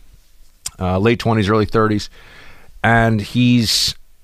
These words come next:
that we don't have any information about who took him out or even if it's really confirmed that he's been taken out. But he was believed to be, uh,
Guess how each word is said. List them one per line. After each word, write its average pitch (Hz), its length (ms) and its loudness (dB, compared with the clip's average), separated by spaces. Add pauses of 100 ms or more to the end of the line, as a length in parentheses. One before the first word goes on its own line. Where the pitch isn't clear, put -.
(300)
that 104 300 0
we 107 100 2
don't 143 240 4
have 165 140 2
any 151 100 2
information 120 800 0
about 98 720 0 (800)
who 123 680 2 (340)
took 151 180 0
him 151 160 2
out 143 420 2
or 101 260 2
even 113 220 2
if 110 140 0
it's 101 140 -2
really 110 180 0
confirmed 131 420 0
that 107 80 2
he's 101 120 0
been 101 120 0
taken 98 300 0
out. 92 240 0 (540)
But 104 180 4
he 127 140 4
was 151 260 4
believed 139 420 2
to 127 60 2
be, 120 420 2
uh, 104 220 2